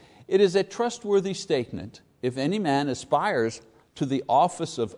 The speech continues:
overseer, it is a fine work, uh, he desires to do."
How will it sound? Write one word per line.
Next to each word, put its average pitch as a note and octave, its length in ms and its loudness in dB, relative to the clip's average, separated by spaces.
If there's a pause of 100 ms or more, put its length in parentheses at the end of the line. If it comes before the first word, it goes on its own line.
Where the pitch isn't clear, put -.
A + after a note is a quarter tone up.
overseer, B2+ 840 0 (140)
it B2 140 0
is A2+ 160 0
a F#2+ 100 0
fine D3 560 -2
work, A2+ 420 2 (960)
uh, F2+ 420 0 (140)
he - 220 -4
desires G2+ 640 2
to - 140 -8
do." A2+ 420 2